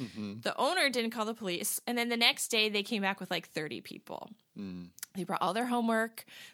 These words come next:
Speaker 2: They weren't served. They were just asking for coffee. So they
Speaker 1: Mm-hmm.
Speaker 2: did their homework for four hours, and then they went home, they started organizing on campus and getting more and more people from different campuses. They started getting women to be involved, all this stuff. Eventually, it was like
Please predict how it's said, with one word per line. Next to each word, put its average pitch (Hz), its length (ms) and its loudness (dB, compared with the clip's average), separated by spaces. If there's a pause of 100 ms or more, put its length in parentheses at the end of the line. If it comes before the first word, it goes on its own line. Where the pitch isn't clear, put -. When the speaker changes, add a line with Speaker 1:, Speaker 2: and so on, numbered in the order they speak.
Speaker 2:
They 202 80 0
weren't 208 260 2
served. 208 280 2
They 240 80 8
were 254 100 8
just 277 100 4
asking 277 300 2
for 202 100 0
coffee. 220 540 2 (320)
So 226 100 2
they 220 60 4
Speaker 1:
Mm-hmm. 214 60 6
Speaker 2:
did 226 120 6
their 262 100 4
homework 262 220 4
for 277 100 -2
four 254 200 8
hours, 220 440 10
and 214 220 0
then 202 120 0
they 202 100 0
went 196 180 0
home, 156 240 -4 (640)
they 240 180 6
started 311 400 6
organizing 254 520 6
on 208 180 4
campus 220 500 0
and 226 140 -2
getting 220 200 2
more 214 160 2
and 233 60 0
more 220 140 2
people 208 200 -4
from 190 220 -4
different 196 360 -6
campuses. 196 360 -4
They 185 100 -2
started 170 260 -4
getting 170 300 -6
women 269 300 0
to 254 80 0
be 247 160 -2
involved, 220 420 2
all 196 120 2
this 208 120 -2
stuff. 196 240 -2 (840)
Eventually, 339 500 6
it 302 60 4
was 269 140 4
like 233 280 6